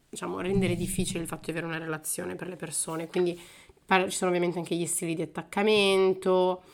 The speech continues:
eccetera, eccetera. Però parliamo semplicemente del paradosso della scelta legato alle app. Immaginiamo che conosciamo qualcuno su Tinder o su Bumble e il primo appuntamento è andato molto bene. Magari abbiamo voglia di rivederlo,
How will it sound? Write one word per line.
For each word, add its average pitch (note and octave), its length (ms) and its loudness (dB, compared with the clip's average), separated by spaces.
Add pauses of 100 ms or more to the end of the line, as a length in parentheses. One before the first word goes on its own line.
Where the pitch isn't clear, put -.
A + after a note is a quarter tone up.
(300)
eccetera, E3+ 420 -4
eccetera. - 480 -8 (340)
Però C4 340 10 (880)
parliamo C4 340 4
semplicemente G3 420 2
del F3+ 100 -6
paradosso E3+ 340 -2
della E3 180 0
scelta F3+ 400 -6
legato F3+ 320 -4
alle E3+ 180 -4
app. F3+ 340 -8 (1400)
Immaginiamo A#3 560 4
che G#3+ 220 2
conosciamo F3 480 -2
qualcuno E3+ 440 -2
su A3+ 180 -4
Tinder A3 400 0
o D#3 40 -2
su - 180 -6
Bumble G3 520 4
e F3+ 60 4
il F3 100 0
primo A3 220 0
appuntamento F3+ 560 0
è F3+ 40 -2
andato F3 280 -4
molto D#3+ 260 -4
bene. F3+ 460 -6 (460)
Magari F#3 240 2
abbiamo E3 260 0
voglia E3 200 0
di E3+ 140 0
rivederlo, A3+ 680 4